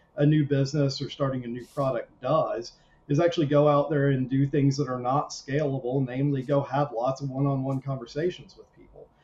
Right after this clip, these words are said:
Um, but the idea that they're gonna go hire reps and then, you know, put them on a sequencing tool or something like that and feed them a bunch of email addresses and it's gonna generate much, those days are largely gone, unfortunately, I'm afraid to say.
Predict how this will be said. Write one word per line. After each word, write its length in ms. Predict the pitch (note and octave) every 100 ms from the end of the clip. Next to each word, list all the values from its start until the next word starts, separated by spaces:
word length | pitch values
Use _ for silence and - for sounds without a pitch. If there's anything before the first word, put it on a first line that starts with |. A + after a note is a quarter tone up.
| _ _ -
Um, 280 | C3 B2 A#2+
but 160 | C#3+
the 40 | C#3+
idea 320 | D3 D3 D3
that 160 | C3+ D3
they're 120 | C#3+
gonna 140 | D3
go 180 | C#3 C3
hire 500 | - C#3 C#3+ C#3 B2
reps 460 | B2 C3+ C3+ - C3+
and 120 | B2+
then, 300 | B2 B2+ B2+
you 100 | C3+
know, 80 | A#2+ -
put 160 | C#3+ C#3
them 160 | C3
on 160 | B2+ B2
a 40 |
sequencing 760 | A#2 C#3+ C#3+ D3 C3+ C#3 A#2+ -
tool 240 | B2+ B2 B2
or 100 | -
something 360 | C#3 B2+ B2+
like 240 | A2+ A2 -
that 400 | C#3 C3+ C3 D3
and 100 | C#3
feed 180 | C3 C3+
them 160 | C3
a 40 | B2
bunch 280 | - -
of 100 | C3+
email 380 | B2+ D3+ B2+ A#2+
addresses 720 | A#2 A#2+ B2 A#2+ - C#3 B2
and 100 | C3
it's 140 | A2+ -
gonna 180 | B2 A2+
generate 520 | A#2+ D3 D#3 B2 A#2+
much, 380 | B2 A#2+ - - _ _ _ _ _ _
those 140 | F#3 F3+
days 200 | G3 E3
are 100 | C#3
largely 600 | B2 B2+ C#3+ C#3 C#3 A#2+
gone, 500 | A2 A2+ C3 A#2 A2+
unfortunately, 920 | A#2 A2+ B2+ C3+ - A#2 G#2+ A#2 A#2
I'm 100 | A2+
afraid 320 | - B2+ B2
to 80 | G#2+
say. 460 | - C3 C3+ G#2+